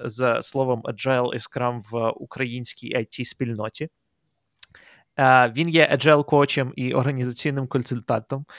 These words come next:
C E O в компанії Simple Sense, е, і, і засновником, і також є співорганізатором волонтерської ініціативи Agile with Ukraine.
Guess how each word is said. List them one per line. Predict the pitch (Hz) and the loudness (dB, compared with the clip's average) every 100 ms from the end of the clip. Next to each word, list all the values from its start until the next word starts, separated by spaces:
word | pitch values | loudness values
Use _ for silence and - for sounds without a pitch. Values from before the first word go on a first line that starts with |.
| - - _ | -20 -20 _
C | - 160 151 | -4 0 2
E | |
O | 156 156 | 4 4
в | 127 139 | 2 -2
компанії | 135 131 135 131 127 | -2 -2 -2 -2 -6
Simple | - 127 | -6 -8
Sense, | 123 117 131 123 135 - - | -6 -4 -2 -4 -4 -8 -4
е, | 117 113 107 | -2 -2 -2
і, | - 113 117 _ _ | -10 -18 -18 _ _
і | - 110 110 110 _ | -18 -14 -14 -16 _
засновником, | 117 113 110 113 135 165 - - - - _ | -12 -10 -8 -10 -8 -10 -10 -20 -20 -20 _
і | 135 131 131 - - | -4 -2 -4 -6 4
також | 156 - 147 | 4 4 -2
є | 120 143 | 2 0
співорганізатором | - 151 139 127 127 117 131 131 127 | 2 2 4 2 2 4 4 4 2
волонтерської | 117 123 113 143 - 127 | 2 2 4 2 2 -6
ініціативи | 113 110 120 117 151 147 147 135 | -6 -4 -4 -2 -2 0 -2 0
Agile | 131 127 127 113 | -4 2 2 2
with | 107 110 | -4 -10
Ukraine. | - - | -12 -14